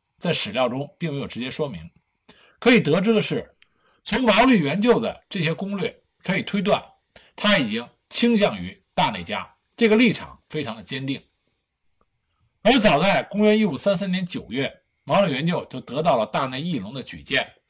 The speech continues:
授予了官职。大内义隆向朝廷举荐毛利元就的这个行为，也说明他极为看重元就的才能以及实力。然而毛利元就就针对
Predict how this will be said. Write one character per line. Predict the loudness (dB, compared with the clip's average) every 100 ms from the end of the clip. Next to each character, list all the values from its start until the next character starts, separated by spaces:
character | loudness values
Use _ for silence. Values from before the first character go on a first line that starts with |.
| -20 _ _
授 | -2 2 2
予 | 0
了 | -8
官 | -4 -4 -4
职。 | -12 -16 _ _ _ _
大 | 2 4
内 | 6
义 | 4 4
隆 | 4 0 -4 -14 -8
向 | -2 -2
朝 | -2 -2 -2
廷 | -4 -10 -14 _
举 | -10 -6 -4
荐 | -2 -2 -4 _ _ _
毛 | -6 -4
利 | -4
元 | -6 -6
就 | -6
的 | -6
这 | -8
个 | -8
行 | -10 -12
为， | -14 -16 _ _ _ -8
也 | -2
说 | 0
明 | 0 -2 -10 -6
他 | -4
极 | -2 -4
为 | -2 -4
看 | -2 -4 -4
重 | -10 -12 _
元 | -12 -8
就 | -8 -8
的 |
才 | -10 -8 -8
能 | -10 -16 -10
以 | -2
及 | 0
实 | 2 0 -2
力。 | -6 -8 _ _ _ _ _ _ -2
然 | 4 4
而 | 6
毛 | 4
利 | 4
元 | 2 4
就 | 4 4 0 _ -8
就 | -4
针 | 0 0 2
对 | 2 0 -4